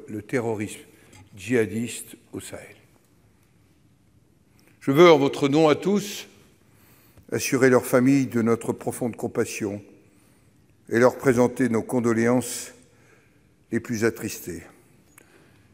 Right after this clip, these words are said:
Permettez-moi d'avoir avec vous tous une pensée toute particulière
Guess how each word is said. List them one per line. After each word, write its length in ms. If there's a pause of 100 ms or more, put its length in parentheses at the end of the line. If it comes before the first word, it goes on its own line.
(120)
Permettez-moi 460
d'avoir 340
avec 240
vous 140
tous 500 (2250)
une 160
pensée 320
toute 200
particulière 800